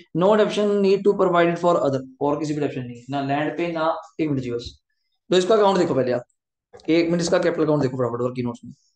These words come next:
जल्दी please। हाँ जी, देखा आपने capital count? Opening balance capital का कितना है जल्दी बोलो? वन fifty। Closing balance कितना है? वन फिफ्टी फ़ोर। Actually capital count से profit आएगा, जहाँ से question हमने start करना है, वैसे already आपको दिख रहा होगा, one fifty opening capital है,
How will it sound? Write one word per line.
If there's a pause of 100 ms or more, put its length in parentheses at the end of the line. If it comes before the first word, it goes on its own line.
जल्दी
please। (1040)
हाँ
जी,
देखा
आपने
capital
count? (640)
Opening
balance
capital
का
कितना
है
जल्दी
बोलो? (380)
वन
fifty। (580)
Closing
balance
कितना
है? (600)
वन
फिफ्टी
फ़ोर।
Actually
capital
count
से
profit
आएगा, (480)
जहाँ
से
question
हमने
start
करना
है,
वैसे
already
आपको
दिख
रहा
होगा, (540)
one
fifty
opening
capital
है,